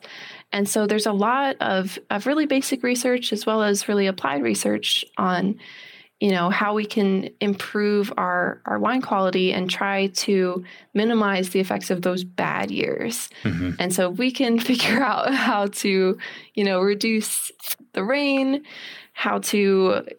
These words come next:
Speaker 1: you know, recover from a hurricane or
Speaker 2: Right.
Speaker 1: prevent a hurricane.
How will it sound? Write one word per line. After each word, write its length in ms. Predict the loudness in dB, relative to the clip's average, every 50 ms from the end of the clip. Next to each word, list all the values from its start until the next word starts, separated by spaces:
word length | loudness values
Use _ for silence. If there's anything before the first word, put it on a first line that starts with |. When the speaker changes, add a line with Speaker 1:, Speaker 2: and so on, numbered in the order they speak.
| _ _ _
Speaker 1:
you 140 | 0 2 2
know, 340 | 2 4 2 2 0 -2 -6 _ _ -2
recover 720 | -2 -2 -2 -2 -4 -2 0 0 0 2 2 2 2 0
from 220 | 0 0 0 0 2
a 80 | 0
hurricane 920 | 0 0 0 0 2 0 0 0 0 0 2 2 2 2 0 0 -2 -2 -4 -4 -2
or 240 | 0 0 0 0 -2
Speaker 2:
Right. 300 | -2 -2 -2 -2 -2 0
Speaker 1:
prevent 440 | 0 0 0 0 0 -2 0 0
a 60 | -2 0
hurricane. 720 | 0 2 2 2 0 0 0 0 0 2 2 2 0 -2